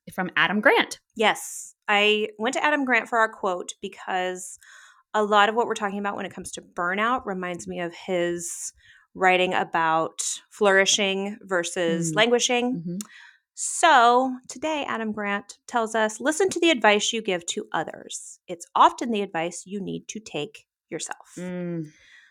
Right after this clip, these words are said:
Speaker 2: Which feels very relevant to when we are depleted, our reluctancy to restore ourselves versus when we see that someone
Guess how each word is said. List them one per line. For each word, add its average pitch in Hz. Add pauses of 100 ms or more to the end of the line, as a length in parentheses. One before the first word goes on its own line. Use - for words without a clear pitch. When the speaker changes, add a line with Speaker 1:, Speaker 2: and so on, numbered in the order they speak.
(100)
Speaker 2:
Which 208
feels 233
very 226
relevant 190
to 170 (480)
when 190
we 202
are 196
depleted, 190
our 175
reluctancy 170
to 165 (640)
restore 185
ourselves 226
versus 185
when 175
we 170
see 175
that -
someone 175